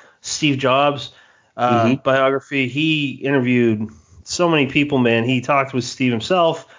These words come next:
Speaker 1: I don't think the book, I think it came out after he passed away,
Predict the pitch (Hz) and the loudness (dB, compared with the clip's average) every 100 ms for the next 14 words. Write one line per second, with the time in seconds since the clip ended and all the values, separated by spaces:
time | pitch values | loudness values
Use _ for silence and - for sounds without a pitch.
0 | - 143 170 - 196 180 143 127 151 147 | -4 0 0 0 -2 0 -4 0 -2 -2
1 | - 131 123 - 180 175 - 156 147 123 | -12 -12 -12 -2 0 0 0 2 2 2
2 | 131 131 131 123 110 - 131 123 120 117 | 0 0 -2 -4 -6 -8 -2 -2 -2 -6
3 | 113 117 113 | -4 -4 -6